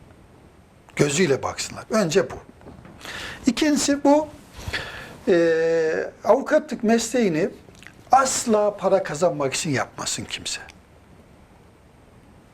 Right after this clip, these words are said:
Avukat olmak için, iyi bir avukat olmak için, iyi bir hukukçu olmak için yapsın. Onun için mücadele etsin ve görecektir ki zaten para kazanacak.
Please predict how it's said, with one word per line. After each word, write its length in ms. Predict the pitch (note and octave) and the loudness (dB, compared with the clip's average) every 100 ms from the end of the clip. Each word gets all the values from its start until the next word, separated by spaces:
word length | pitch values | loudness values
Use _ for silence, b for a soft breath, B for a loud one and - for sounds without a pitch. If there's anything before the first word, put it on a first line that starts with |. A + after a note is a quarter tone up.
| - b b - | -20 b b -2
Avukat 480 | - A#3 - F#3 - - | 0 0 -2 -4 -6 -4
olmak 380 | C#3 B2+ B2 - | -2 -2 -4 -4
için, 240 | - - - - - - - - | -6 -8 -16 -20 -20 -20 -20 -4
iyi 300 | D#3+ F3 G3+ | 0 2 2
bir 120 | D#3 C#3+ | 0 -2
avukat 500 | A#2+ - G2+ - G#2 | -4 -4 -8 -8 -10
olmak 220 | F2 - | -10 -12
için, 140 | - | -6
iyi 280 | D#3 F#3+ F#3+ | 2 2 4
bir 100 | G3 | 0
hukukçu 520 | - C3+ C#3+ - C3 | -2 -6 -6 -2 -2
olmak 280 | C3 A2 G2 | -2 -4 -6
için 220 | - A#2+ G#2 | -6 -4 -2
yapsın. 440 | G2+ - - - A#2 - B B B B - | -2 -2 -4 -4 -12 -20 B B B B 4
Onun 300 | G3 A#3 G#3+ | 6 6 2
için 260 | - D#3 C3 | 0 -2 0
mücadele 600 | B2+ B2 A2 G#2 G2+ C3+ | 0 0 -2 -6 0 0
etsin 420 | F3+ - F#3 F#3+ - - - - B - - - - - | 0 2 2 2 -8 -8 -6 -4 B -6 -8 -8 -10 0
ve 60 | F#3 | 0
görecektir 680 | - D3 D#3+ G#3+ - E3 A#2+ | 2 -2 0 -2 -2 -4 -2
ki 100 | A#2 | 0
zaten 360 | D#3+ - C#3+ C3 | 0 0 -4 -4
para 200 | G#2+ - | -6 -4
kazanacak. 580 | - A2 F2+ D#2+ - | -4 -4 -6 -6 -8